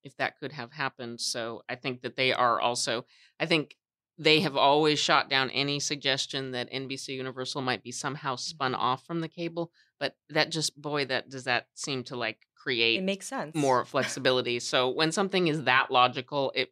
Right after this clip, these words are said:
Speaker 1: feels like, you know, t-, that it may, um, sort of carry away on its own logical weight. But, you know, then again,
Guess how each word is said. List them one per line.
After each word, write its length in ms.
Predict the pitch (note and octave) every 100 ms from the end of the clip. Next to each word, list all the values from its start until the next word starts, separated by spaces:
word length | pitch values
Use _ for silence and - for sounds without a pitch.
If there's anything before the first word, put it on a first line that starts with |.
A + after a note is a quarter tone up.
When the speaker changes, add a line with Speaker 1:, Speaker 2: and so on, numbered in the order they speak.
| -
Speaker 1:
feels 340 | B2 B2 A#2+
like, 260 | B2 A#2+ A#2+
you 80 | C3
know, 200 | A#2+ A#2+
t-, 180 | - - A#2+
that 160 | -
it 140 | C3+ -
may, 380 | C3+ A#2 A#2 A2 -
um, 300 | A2 A2 A#2 _ _ _
sort 180 | C3+ A#2+
of 60 | _ _ _ _
carry 280 | D#3 C#3 C3
away 400 | C3 C3 B2+ B2+
on 200 | - C#3
its 160 | C3 -
own 240 | C#3 C#3+
logical 500 | D#3 F3+ F3+ F3 E3+
weight. 340 | F3 G#3 - F#3
But, 300 | F3 F#3 -
you 140 | F#3
know, 140 | E3+ F#3
then 180 | E3
again, 320 | E3 E3 E3+